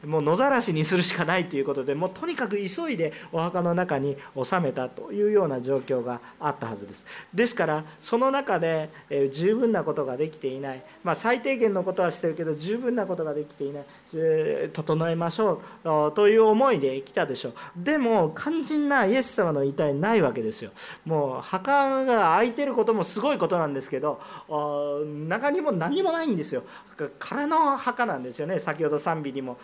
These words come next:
少し出てきました。空の墓。あ、墓の中は空っぽなんだということなんですね。あの、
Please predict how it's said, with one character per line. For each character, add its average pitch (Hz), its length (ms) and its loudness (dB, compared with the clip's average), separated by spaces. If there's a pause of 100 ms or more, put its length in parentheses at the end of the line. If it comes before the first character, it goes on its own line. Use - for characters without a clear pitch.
(120)
少 151 300 -4
し 143 100 -12
出 135 100 -6
て 131 120 -8
き - 100 -14
ま 123 100 -8
し - 80 -10
た。 123 100 -8
空 170 320 -4
の 214 100 2
墓。 180 340 -4 (280)
あ、 131 280 -6 (600)
墓 190 200 -6
の 262 140 -2
中 247 240 -2
は 127 60 -10 (260)
空 170 180 -8
っ 185 140 -10
ぽ 185 80 -4
な 165 120 -4
ん - 20 -8
だ 110 60 -14 (680)
と 131 180 -12
い 131 140 -10
う - 20 -14
こ 131 120 -12
と 123 80 -14
な 110 100 -14
ん 107 80 -18
で 110 80 -18
す - 140 -20
ね。 135 160 -12 (1500)
あ 123 120 -10
の、 123 360 -6